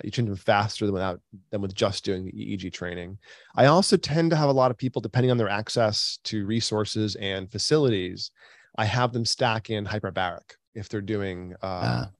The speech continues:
Speaker 2: yeah.
Speaker 1: um, post-covid remediation. I, I, I treat it like a post-concussion protocol, and I bring usually a hyperbaric center or two online,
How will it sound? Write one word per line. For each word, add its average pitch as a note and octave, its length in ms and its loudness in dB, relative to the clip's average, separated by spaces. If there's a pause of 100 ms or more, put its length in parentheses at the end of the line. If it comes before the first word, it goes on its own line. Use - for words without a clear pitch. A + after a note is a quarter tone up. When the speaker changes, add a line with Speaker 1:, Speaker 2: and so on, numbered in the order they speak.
(120)
Speaker 2:
yeah. D2 180 0 (520)
Speaker 1:
um, F#2+ 500 -4 (560)
post-covid A#2+ 520 4
remediation. A#2+ 680 2
I, G#2 100 -2
I, - 100 0
I A2+ 40 2
treat - 200 -2
it C3+ 40 -4
like A#2+ 120 -4
a - 40 -6
post-concussion G#2 760 -6
protocol, B2+ 640 -2
and G#2+ 80 -2
I G2+ 80 0
bring G#2 580 0 (300)
usually A#2+ 260 2
a G#2+ 140 0
hyperbaric G#2 400 0
center G#2+ 240 -4
or G2 80 -4
two G#2 220 -4
online, G2 680 -4